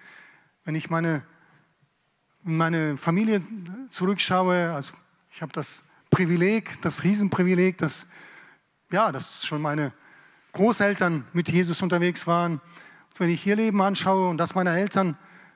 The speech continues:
dann kann ich das bestätigen. Gott ist treu. Das dürfen wir bestätigen, sollen wir bestätigen können,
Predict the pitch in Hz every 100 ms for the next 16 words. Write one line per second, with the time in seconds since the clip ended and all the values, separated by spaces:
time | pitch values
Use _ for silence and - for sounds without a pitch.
0 | _ - 156 - 170 170 170 - 170 214
1 | 226 170 135 104 _ _ _ _ _ _
2 | _ _ _ _ - _ _ _ _ _
3 | - - 202 208 170 - 226 180 120 104
4 | _ _ _ _ _ _ _ _ _ _
5 | _ - 143 - - - - 185 170 180
6 | 165 135 - _ _ _ _ _ _ 147
7 | 180 175 175 175 202 160 139 127 147 185
8 | 175 165 - 180 175 170 165 - 170 185
9 | 131 120